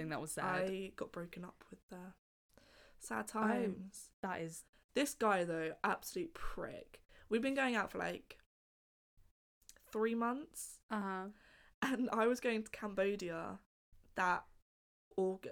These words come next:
Speaker 2: no, that July.
Speaker 1: Uh-huh.
Speaker 2: And he goes to me, whilst I'm in Berlin,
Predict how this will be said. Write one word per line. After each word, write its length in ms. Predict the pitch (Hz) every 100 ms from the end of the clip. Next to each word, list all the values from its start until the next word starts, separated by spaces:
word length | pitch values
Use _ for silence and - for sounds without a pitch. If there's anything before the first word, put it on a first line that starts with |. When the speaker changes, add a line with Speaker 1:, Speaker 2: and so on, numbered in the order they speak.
| 202
Speaker 2:
no, 160 | 190
that 180 | 202 202
July. 600 | - 196 185 139 - 208 - -
Speaker 1:
Uh-huh. 400 | 214 202 196 - 208 _ _ _ _ _ _ - -
Speaker 2:
And 140 | 202
he 60 | 202
goes 280 | 202 196 -
to 120 | -
me, 160 | 190 190
whilst 260 | 220 302 -
I'm 140 | 302 -
in 240 | 233 220
Berlin, 500 | 202 185 180 85 185